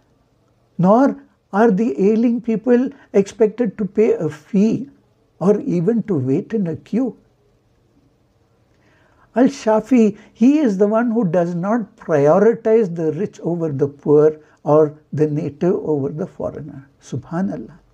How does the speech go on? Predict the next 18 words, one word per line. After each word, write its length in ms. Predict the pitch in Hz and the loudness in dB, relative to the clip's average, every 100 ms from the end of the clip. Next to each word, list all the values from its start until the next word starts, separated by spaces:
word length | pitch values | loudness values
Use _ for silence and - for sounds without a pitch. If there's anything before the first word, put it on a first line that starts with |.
| _ _ _ _ _ _ _ _ _ _ _ _ - | _ _ _ _ _ _ _ _ _ _ _ _ 0
The 140 | 208 | 2
only 380 | 233 262 302 330 | 2 2 2 2
condition 680 | 220 208 208 - 220 196 - | 2 2 2 0 -4 -6 -2
is 260 | 151 170 - | -2 -2 -6
for 220 | - 170 | -4 0
you 260 | 175 226 220 | 2 2 2
to 80 | 196 | -2
find 420 | - 160 190 196 | -2 -4 0 0
your 240 | 185 147 - | 0 -2 -2
heart 380 | 143 147 147 - - _ | 0 0 -2 -10 -20 _
when 240 | 143 156 147 | 0 0 0
calling 680 | - 151 160 170 208 208 - - | -4 -2 0 0 -2 -4 -8 -8
out, 320 | 147 151 139 - _ _ _ | 0 0 0 -10 _ _ _
"Ya 380 | 143 147 202 202 156 | -2 2 2 0 -6
Allah." 540 | 147 151 139 143 - _ _ _ _ _ _ _ _ _ - | -8 -8 -12 -14 -18 _ _ _ _ _ _ _ _ _ -12
And 180 | 139 170 | -8 -6
then 180 | 180 135 | -4 -4
behold, 600 | 139 139 202 220 247 | -4 -2 0 2 2